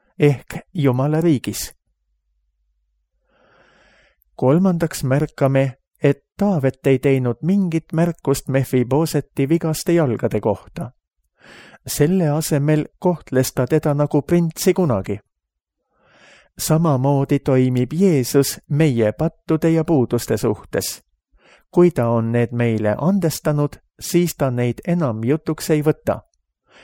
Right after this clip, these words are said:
Neid poleks nagu enam olemaski. Sellepärast ütleb Jumal kirjas heebrealastele kümnenda peatüki seitsmeteistkümnendas salmis: "Ja ma ei mäleta enam nende patte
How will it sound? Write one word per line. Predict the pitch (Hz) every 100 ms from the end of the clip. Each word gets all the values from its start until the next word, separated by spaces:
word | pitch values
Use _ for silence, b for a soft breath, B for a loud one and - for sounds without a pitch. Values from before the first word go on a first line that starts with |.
| b -
Neid | 151 165 -
poleks | 151 156 156 -
nagu | 156 160
enam | 170 175 190
olemaski. | 151 101 98 - - 107 - _ _ _ _ b b b b b b
Sellepärast | - 170 143 117 120 123 - 214
ütleb | - - 127 127
Jumal | 139 156 135 123 127 -
kirjas | 175 147 117 107 -
heebrealastele | 165 185 160 139 139 131 139 - 135 131 131 _ -
kümnenda | 170 131 110 113 117
peatüki | 170 165 135 143 - 127
seitsmeteistkümnendas | 139 131 - 135 160 170 - 156 139 135 135 139 -
salmis: | 135 113 104 - - _ _ _ b b b b b -
"Ja | 139 139 135
ma | 139 127
ei | 123 123
mäleta | 131 202 160 - - 123
enam | 135 165 123 110
nende | 120 120 110 107
patte | - 175 _ _ 143 139